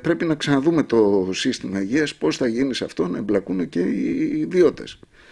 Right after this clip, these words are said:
Και αυτά λέγονται μέσα στην πανδημία. Αυτό είναι εξωφρενικό, που όλοι, σε όλο τον κόσμο,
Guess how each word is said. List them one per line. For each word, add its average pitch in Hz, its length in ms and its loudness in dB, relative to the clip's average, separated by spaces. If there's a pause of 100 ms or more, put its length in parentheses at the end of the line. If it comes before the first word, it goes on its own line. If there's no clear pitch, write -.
(460)
Και 240 120 4
αυτά 208 280 2
λέγονται 196 320 4
μέσα 151 260 0
στην 139 160 -2
πανδημία. 110 640 0
Αυτό 147 240 -4
είναι 254 100 0
εξωφρενικό, 190 600 -2
που 165 320 2
όλοι, 226 420 4
σε - 140 0
όλο 214 200 6
τον 190 180 2
κόσμο, 120 440 0